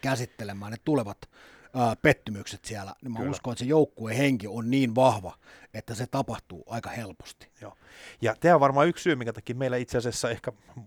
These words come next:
Speaker 2: monet saattaakin yllättää, että no, no, niinku löytyy meiltä sieltä kahdeksan, eli on playoff-joukkue, niin on nimenomaan se, että se tapa, millä he tekee sitä salibändiä, jos
Speaker 1: Kyllä.
Speaker 2: käytetään tällaista termiä, niin,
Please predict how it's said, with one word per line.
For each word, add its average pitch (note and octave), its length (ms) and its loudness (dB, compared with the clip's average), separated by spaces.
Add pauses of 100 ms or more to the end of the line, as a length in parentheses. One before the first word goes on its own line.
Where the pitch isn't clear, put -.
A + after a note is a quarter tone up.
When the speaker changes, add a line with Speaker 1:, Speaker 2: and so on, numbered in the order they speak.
(220)
Speaker 2:
monet B2+ 300 -2
saattaakin B2+ 380 0
yllättää, G2 280 -4
että A2 160 -6
no, A#2 140 -4
no, G2 240 -10
niinku G2 180 -8
löytyy G2+ 300 2
meiltä F#2+ 340 -4
sieltä F2+ 280 -10
kahdeksan, - 480 -6
eli G2+ 80 -12
on B2 140 -6
playoff-joukkue, - 800 -16
niin G2 220 -20 (220)
on A2 120 -6
nimenomaan F#2 460 -6
se, - 140 -4
että F#2 100 -4
se G#2 60 -8
tapa, B2+ 260 0
millä E2 220 -10
he E2+ 120 -10
tekee F2 360 -10
sitä - 200 -12
salibändiä, E2+ 760 -6
jos - 140 -20
Speaker 1:
Kyllä. C3 140 6
Speaker 2:
käytetään F2+ 320 -8
tällaista F2 340 -12
termiä, F2+ 380 -10
niin, - 140 -20